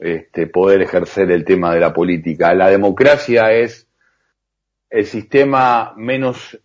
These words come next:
imperfecto que hemos podido construir, este, los seres humanos.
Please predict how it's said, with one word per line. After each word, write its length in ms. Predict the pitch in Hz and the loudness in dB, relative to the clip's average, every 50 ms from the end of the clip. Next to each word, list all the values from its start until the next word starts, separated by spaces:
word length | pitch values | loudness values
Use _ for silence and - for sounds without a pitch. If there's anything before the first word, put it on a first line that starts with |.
| _ - | _ -10
imperfecto 1080 | 117 120 117 113 120 113 113 110 - - 120 104 85 80 - - 85 82 76 - _ _ _ _ | -8 -8 -4 0 0 0 0 0 0 2 2 2 2 0 -6 -10 -10 -10 -10 -12 _ _ _ _
que 120 | - 101 | -10 -10
hemos 180 | 98 98 95 - | -10 -10 -10 -8
podido 420 | 98 98 101 101 101 104 98 92 | -6 -4 -4 -2 -2 -2 -2 -2
construir, 580 | 90 95 95 92 - - 92 98 98 95 87 90 | -4 -8 -10 -10 -10 -6 -4 -4 -2 -4 -2 -4
este, 340 | 90 87 - - - 92 85 | -4 -6 -8 -8 -6 -4 -4
los 160 | 87 85 - | -4 -4 -6
seres 300 | - - 92 92 82 - | -4 -4 -4 -4 -4 -4
humanos. 600 | 87 85 85 80 78 78 78 78 - - _ | -2 0 0 0 0 -2 -6 -8 -12 -18 _